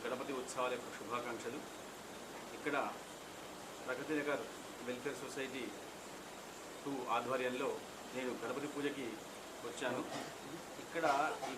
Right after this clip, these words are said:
భక్తులందరూ చూసేటువంటి కార్యక్రమాలు చేస్తుంటే, వాళ్ళందరూ కలిసికట్టుగా పనిచేస్తుంటే, అందరూ కలిసికట్టుగా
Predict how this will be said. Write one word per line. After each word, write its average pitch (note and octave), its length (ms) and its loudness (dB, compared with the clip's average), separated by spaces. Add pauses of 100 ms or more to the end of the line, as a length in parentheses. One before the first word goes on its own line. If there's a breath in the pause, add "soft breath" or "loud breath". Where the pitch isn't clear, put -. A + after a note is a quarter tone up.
భక్తులందరూ D#3+ 440 2 (160)
చూసేటువంటి D3 460 2 (140)
కార్యక్రమాలు C#3+ 520 2 (220)
చేస్తుంటే, D3+ 460 4
వాళ్ళందరూ C3+ 460 4 (120)
కలిసికట్టుగా C#3 480 2
పనిచేస్తుంటే, C3 680 0 (100)
అందరూ C3 260 -2
కలిసికట్టుగా C3+ 440 0